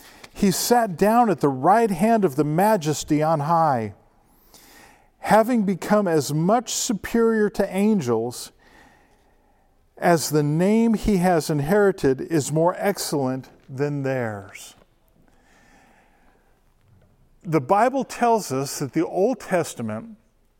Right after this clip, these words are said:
sometimes was imparted to the people by angels. We see in the Old Testament angels coming regularly and speaking to Abraham,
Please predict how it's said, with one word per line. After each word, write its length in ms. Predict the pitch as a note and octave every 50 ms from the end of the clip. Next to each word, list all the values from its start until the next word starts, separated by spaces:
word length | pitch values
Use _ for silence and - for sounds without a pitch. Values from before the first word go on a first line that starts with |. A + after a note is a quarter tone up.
| _ _ _ _ _ _ _ _ _ _ _ _ _ _ _ _ _ _ _ _ _ - - _
sometimes 760 | - - - - F3 G#3+ A#3+ G#3+ - - F#3 D#3+ D#3 D#3 C#3+
was 180 | D3 D#3+ D3 -
imparted 600 | F#3 F3+ D#3+ - - F#3 F3 F#3 G3+ A#3+ G#3+ -
to 140 | - - A3+
the 100 | B3 B3+
people 520 | - - C#3+ B2+ A2 _ G#2+ G2+ B2+ D3+ _ _ _ _ _ _ _ _ _ _ _ _ _ _ _ - - _ - _ _ _ _ _
by 280 | - C#3+ D3 D3+ E3+ G#3+
angels. 840 | A3 G#3 G3+ A#3 A#3 F3 - B2+ A2 G2+ - - - - - - - _ _ _ - - -
We 180 | - D#3 G3 G3
see 360 | D#3+ - - - - B3+ C4+ C#4
in 120 | B3 G#3+
the 100 | G3 E3+
Old 220 | D#3+ D3+ D3 C#3+
Testament 500 | - - D3+ C#3+ - - C#3+ C#3 C3+ D3 - _ _ -
angels 560 | F#3 G3 A3 A#3 G#3+ - G#3+ G#3 F3 - -
coming 520 | _ - - G#3+ G3+ G3 F#3+ F3 E3 D#3+
regularly 920 | D3 C#3 D3+ E3+ G3 A#3+ A#3 F#3+ G#3 F#3 D3+ C#3+ C#3 C3+ B2+ B2+ B2 A#2 A2+ - - - - - _
and 240 | - E3 E3 D#3 C3
speaking 840 | - - - - - _ - A3+ B3+ B3 A#3+ - G#3 E3+ D#3 D3 B2+
to 420 | - - - E3+ D3 C#3 B2 G#2+ - - - - _
Abraham, 840 | - G3 F3+ F3+ F3+ C#3 D#3 D3 C3+ C3 C3+ B2+ A#2 G#2+ G2+ G2 F#2+